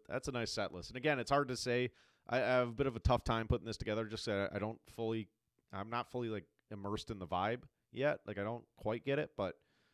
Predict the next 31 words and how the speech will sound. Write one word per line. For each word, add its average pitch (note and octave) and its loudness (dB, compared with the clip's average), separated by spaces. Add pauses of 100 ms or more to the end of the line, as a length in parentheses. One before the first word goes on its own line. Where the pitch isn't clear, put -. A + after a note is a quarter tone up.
(240)
I'm C3+ 0
putting D#3 10
it C3 -2
together. G2 0 (540)
Um, C3+ 6 (240)
opener F3 12
for C#3 -2
me, B2 0 (100)
Crooked D3 4
Teeth. G2+ 0
Again, A2 0
off G#2 4
Quiet G#2+ 6
Heavy G#2 0
Dreams. G2+ -6 (340)
Um, G#2 4 (120)
it's A2 0
good, C3 2
like, G#2 -2
fun, A#2+ 0
campfire, A2+ 0
kinda G#2+ -6
clap G#2+ 0
along G2+ -4 (140)
feel A2+ -2
to A2+ -2
it. A2+ 0 (420)
Uh, F#2 -2
good B2 2
opener F#2 0
here. F#2 -4